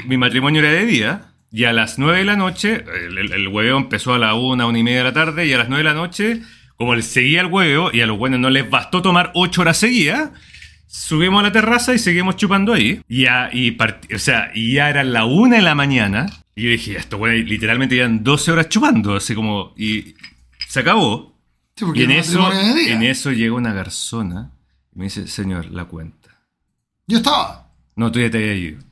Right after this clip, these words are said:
Speaker 2: No, yo estuve en la primera cuenta.
Speaker 1: Ah, sí.
Speaker 2: En la primera, lo menos. Y
Speaker 1: Ah, no sabía que había una primera.
Speaker 2: Sí,
Speaker 1: Me
Speaker 2: po,
Speaker 1: estoy desayunando
Speaker 2: había una
Speaker 1: recién.
Speaker 2: primera. Y yo te dije,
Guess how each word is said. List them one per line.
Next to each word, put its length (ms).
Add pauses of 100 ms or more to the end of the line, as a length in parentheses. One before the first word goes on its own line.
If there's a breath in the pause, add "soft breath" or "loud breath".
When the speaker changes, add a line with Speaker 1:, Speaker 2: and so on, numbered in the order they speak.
Speaker 2:
No, 320
yo 100
estuve 280
en 60
la 60
primera 280
cuenta. 460
Speaker 1:
Ah, 60
sí. 300 (520)
Speaker 2:
En 80
la 60
primera, 300
lo 100
menos. 280 (600 soft breath)
Y 220
Speaker 1:
Ah, 120
no 100
sabía 240
que 80
había 160
una 140
primera. 240
Speaker 2:
Sí, 180
Speaker 1:
Me 80
Speaker 2:
po, 80
Speaker 1:
estoy 120
desayunando 420
Speaker 2:
había 100
una 80
Speaker 1:
recién. 100
Speaker 2:
primera. 460 (460 soft breath)
Y 100
yo 140
te 80
dije, 340